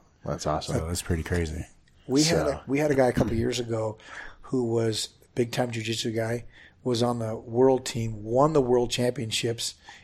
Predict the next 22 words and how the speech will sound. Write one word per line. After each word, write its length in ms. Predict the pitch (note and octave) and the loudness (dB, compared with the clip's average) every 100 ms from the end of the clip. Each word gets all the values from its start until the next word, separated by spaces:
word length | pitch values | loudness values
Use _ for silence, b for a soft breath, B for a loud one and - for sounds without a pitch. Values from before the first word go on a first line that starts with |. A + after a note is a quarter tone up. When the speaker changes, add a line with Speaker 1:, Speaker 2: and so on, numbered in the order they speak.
| B | B
Speaker 3:
in 160 | A#2+ A#2 | -6 -2
Switzerland. 800 | - C3+ D3 - A#2 G#2 G#2 G#2+ | 0 4 4 4 2 2 -4 -6
I 40 | |
mean, 120 | A2+ | -6
this 100 | A#2+ | -4
guy 200 | - B2+ | 0 2
was 260 | A#2 G#2+ G2+ | 2 0 0
Speaker 2:
Wow. 220 | F2+ F2 | 2 2
Speaker 3:
legit, 540 | F#2 A#2 A#2+ A2 - B B B B | 2 2 2 2 -2 B B B B
legit 440 | A#2+ A2 A2 A#2 A2+ | -4 -2 0 -2 0
guy. 500 | A#2 A2+ G#2+ G#2 - | -2 0 -4 -8 -10
And, 260 | A#2 A2 G#2+ | -8 -6 -6
um, 340 | G#2 G#2 G#2 - b b b b C3+ - - | -8 -10 -14 -20 b b b b -14 -14 -4
fortunately, 360 | C3 A#2 B2 | 0 0 0
he 80 | A2+ | 0
had 160 | A2+ - | -2 -4
some 240 | A2+ A2 A#2 - | -10 -12 -12 -2
bad 180 | A#2+ A2+ | -2 -2
things 180 | G#2+ | -10
go 120 | - A#2 | -8 -4
wrong. 320 | A#2+ A2+ G#2+ | -2 -2 -4
So 200 | A2+ | -8